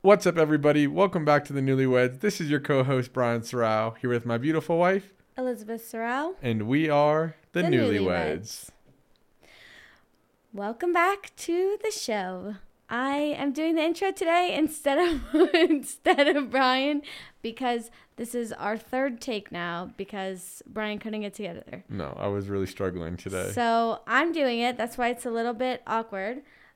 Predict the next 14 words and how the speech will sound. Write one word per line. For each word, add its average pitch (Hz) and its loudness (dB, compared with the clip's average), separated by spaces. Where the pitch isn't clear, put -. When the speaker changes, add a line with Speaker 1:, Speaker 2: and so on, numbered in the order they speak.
Speaker 2:
But 349 -2
we 254 -4
hope 254 -4
you 254 -6
guys 240 -2
all 220 -2
had 208 -4
a 196 -8
great 196 -8
weekend. 392 -4
We 226 -6
know 202 -4
we 226 -8
did. 226 -6